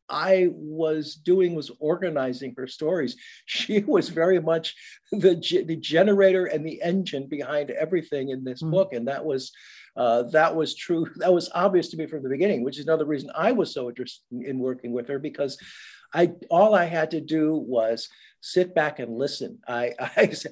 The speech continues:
Speaker 1: and she actually, she, she took time to write out on legal pads. She, she, you know, we really approached it many, many different ways. Much of it was her just telling the stories and me listening and then putting them, <laughs> uh,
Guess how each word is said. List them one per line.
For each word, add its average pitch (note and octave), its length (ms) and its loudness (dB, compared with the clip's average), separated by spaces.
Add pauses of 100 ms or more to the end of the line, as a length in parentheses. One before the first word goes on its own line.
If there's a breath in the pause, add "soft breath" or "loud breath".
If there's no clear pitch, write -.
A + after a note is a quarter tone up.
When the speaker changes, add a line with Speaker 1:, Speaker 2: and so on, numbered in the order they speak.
(200 loud breath)
Speaker 1:
and F3+ 120 2
she D#4 120 2
actually, D#4 420 2
she, - 260 -4
she G#3+ 180 -4
took G#3 220 0
time E3+ 260 0
to D#3+ 80 -2
write D3 260 4
out D3 140 2
on B2+ 180 -2
legal G3+ 260 2
pads. F#3+ 380 0
She, - 220 -8
she, F#3+ 320 -8
you G3+ 180 -6
know, G3+ 60 6
we G3 140 2
really A#3+ 280 4
approached F#3+ 360 2
it E3+ 120 -4
many, F3+ 380 -4 (260)
many G3+ 300 0
different D#3+ 260 -4
ways. D#3 320 6 (360 loud breath)
Much A3+ 300 4
of G#3+ 120 4
it D3 100 0
was D#3 200 -2
her E3 120 -4
just D3+ 260 -6
telling E3+ 280 -2
the D3 80 -6
stories D3+ 560 0 (280 soft breath)
and D3 140 -2
me D3 140 0
listening D3+ 640 -2
and D3 160 -4
then D3 120 -2
putting D3 380 -2
them, C#3 280 -2 (140 soft breath)
<laughs> - 140 -16
uh, G#3 280 -2